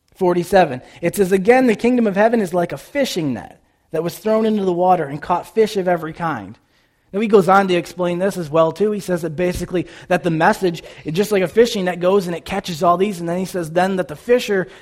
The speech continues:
the fishermen would take it back and they would sort out the good fish and the bad fish. And, and he explains how this is like the end times, that basically all of us live here, and then someday those who have followed Jesus will be picked out and they'll be sent here, and those who do not will be cast off this direction. And it's this beautiful meeting,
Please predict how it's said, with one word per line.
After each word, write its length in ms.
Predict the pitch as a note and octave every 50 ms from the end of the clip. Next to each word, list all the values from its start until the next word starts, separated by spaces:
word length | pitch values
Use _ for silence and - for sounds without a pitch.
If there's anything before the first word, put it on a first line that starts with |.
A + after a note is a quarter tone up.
| - -
the 80 | E3
fishermen 460 | D#3 - A#3+ B3+ - G#3+ G3 F#3 F3+ F3
would 120 | F3 E3+
take 220 | - G3 G3 F3+
it 80 | F3 D#3
back 220 | E3 F3 G3 F#3+
and 100 | G3+ G3+
they 60 | A3 A#3
would 120 | A#3 A3
sort 280 | - - B3 A#3+ A#3+ A#3
out 180 | A#3 A3 G3+
the 80 | G3+ F#3+
good 200 | E3 F#3+ G3 F#3+
fish 280 | - G#3+ G#3 - -
and 80 | G3 G3+
the 60 | F#3
bad 280 | D#3+ F#3 F3 F3+ F3+ -
fish. 280 | - D3 - - -
And, 100 | - C3 - - - - -
and 100 | E3 F3+
he 100 | G3+ G3+
explains 380 | F#3 G3 - G3+ G3+ G#3 G3
how 80 | F#3 F#3
this 180 | G3 A3+ - A3+
is 140 | G#3+ F#3
like 200 | G3+ G3+ G3 G3
the 140 | - F#3+ F#3+
end 160 | F#3+ F#3+ F#3
times, 280 | - F#3+ F#3+ F#3 F3 D3+
that 80 | E3 D3
basically 400 | D3 F3 F3+ F3 - D#3+ E3 D#3+
all 240 | E3+ F#3+ G3+ G#3
of 100 | G3 E3+
us 240 | F3+ F3+ E3+ - -
live 220 | F3 F3 F3 E3+ D3+
here, 320 | D#3+ F3+ F#3+ F#3+ F#3+ F#3
and 100 | F3 D#3+
then 100 | D#3 D#3
someday 580 | D3 - A3+ G#3+ A3 A3 G3+ G3+ G3 G3 F3+ - - - - - -
those 280 | F3 F#3 G3 G3+ F#3+
who 120 | - F3+ F3
have 120 | D#3 D3
followed 360 | D#3 F#3+ G3+ G#3 G#3 G3 F3+
Jesus 280 | D#3+ F#3 F#3 F3+ F3 D#3
will 80 | E3 D#3+
be 80 | D3+
picked 380 | D3+ - - G#3 G#3 G#3 - F#3
out 260 | F3 F#3 F#3+ F#3 -
and 140 | E3 D#3+ D#3
they'll 140 | E3 D#3+ D#3
be 180 | D#3 D3+ C#3+ - - - _
sent 280 | - - F#3+ F#3 F3+ E3
here, 320 | - F#3+ G3 G3 G3 F#3+
and 140 | E3+ D#3+ E3
those 220 | E3+ F3+ F3+ F3+
who 60 | - E3+
do 100 | D#3 D#3
not 280 | D#3+ D#3+ E3 D#3 C3
will 80 | D3+ D3+
be 120 | D3+ D3+
cast 360 | - - E3 D3+ D3+ - -
off 140 | D3 C3+ -
this 180 | - F#3+ F3+ -
direction. 420 | - E3 D3+ C3+ C3+ - - E3
And 80 | F3+ G3+
it's 100 | G#3 G3+
this 140 | G#3+ F#3 G#3+
beautiful 440 | - B3 C#4+ C#4 C4 - - F#3
meeting, 360 | F3+ G#3 C4+ D4 G#3 C#3+ C3+